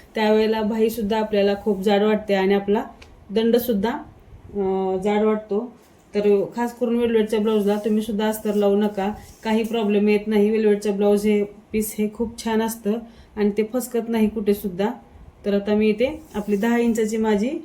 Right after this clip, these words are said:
श-, बाही आहे उंची, तर आता मी तुम्हाला इथे दाखवते. तर इथे मी दहा इंच माझी उंची आहे ब्लाऊजची,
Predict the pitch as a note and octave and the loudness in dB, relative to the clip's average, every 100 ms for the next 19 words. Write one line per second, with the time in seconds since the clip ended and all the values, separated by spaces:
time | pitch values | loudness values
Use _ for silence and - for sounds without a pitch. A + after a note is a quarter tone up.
0 | - - G#3+ G#3 G#3+ G3+ - G3 G#3 A#3 | -8 -2 0 2 2 -2 -6 -4 0 2
1 | A#3 G#3+ G#3 B3 A3 G#3 G#3+ C4+ F4 - | 4 4 4 2 2 2 2 -2 -4 -14
2 | - - G#3 G#3 G3+ G#3 G#3 G#3 G3 G3+ | -20 -8 -4 0 2 2 2 2 4 4
3 | G3 G3+ G#3+ G#3+ F3 G3+ B3 - - - | 4 2 2 2 2 2 0 -6 -8 0
4 | G#3 G#3+ G#3+ C4 E4 - - - - G3 | 2 4 2 2 -2 -10 -20 -18 -4 0
5 | G#3 A3 G#3+ A3 A3 G#3 A3 A#3 A3+ A3+ | 2 4 4 2 2 2 4 4 4 4
6 | G#3 F#3+ G3 F#3 F3+ - | 4 4 4 2 0 -4